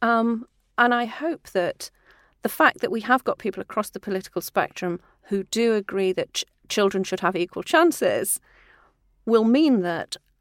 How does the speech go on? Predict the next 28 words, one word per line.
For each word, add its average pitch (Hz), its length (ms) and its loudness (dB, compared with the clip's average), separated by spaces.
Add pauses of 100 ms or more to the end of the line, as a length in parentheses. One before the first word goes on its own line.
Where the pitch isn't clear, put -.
(220)
as 226 260 4
the 214 120 -2
evidence 190 480 -4
becomes 175 340 -6
better - 360 -4
and 185 60 -4
better 175 220 -6
known, 214 380 -2
they 190 160 -2
will 214 240 -4
see 262 380 -4
that - 400 -10
to 202 300 -2
ensure 240 640 2
that, 156 380 -6 (320)
they 208 180 4
are 185 300 4
actually - 380 -2
going 175 220 -4
to 185 80 -12
have 180 180 -12
to 175 100 -14
do 170 100 -4
something 170 280 -8
about 165 260 -6
poverty 170 380 -8
and 160 100 -6
inequality 170 800 -2